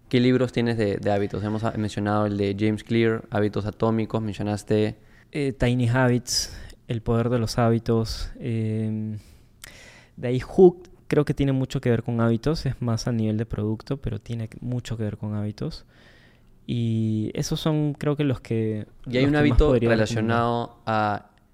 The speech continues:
Speaker 1: el mundo de negocios y emprendimiento que sentiste tuviste que desarrollar, que no tenías antes, que era necesario para poder, digamos, sacar adelante el negocio?
Speaker 2: Me costó mucho aprender a vender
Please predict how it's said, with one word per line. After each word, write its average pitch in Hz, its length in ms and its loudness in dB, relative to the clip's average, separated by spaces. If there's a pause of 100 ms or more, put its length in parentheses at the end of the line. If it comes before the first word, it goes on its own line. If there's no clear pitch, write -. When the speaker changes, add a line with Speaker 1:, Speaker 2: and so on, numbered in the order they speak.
(920)
Speaker 1:
el 113 140 -2
mundo 117 440 4
de 104 300 4
negocios 110 680 0
y 113 100 -4
emprendimiento 107 840 -4
que 104 140 -6
sentiste 107 460 -6
tuviste 113 540 -4
que 107 100 -4
desarrollar, 104 680 -4
que 104 120 -2
no 117 280 -2
tenías 110 580 -4
antes, 117 800 -4 (420)
que 113 120 0
era 110 100 2
necesario 110 680 -2
para 98 220 -4
poder, 101 220 -6
digamos, 104 340 -6
sacar 107 300 -4
adelante 104 440 -4
el 101 60 -4
negocio? 101 420 -8 (1400)
Speaker 2:
Me 131 240 -4
costó 131 280 -4
mucho 156 300 -2
aprender 127 360 -2
a 127 60 0
vender 113 440 -4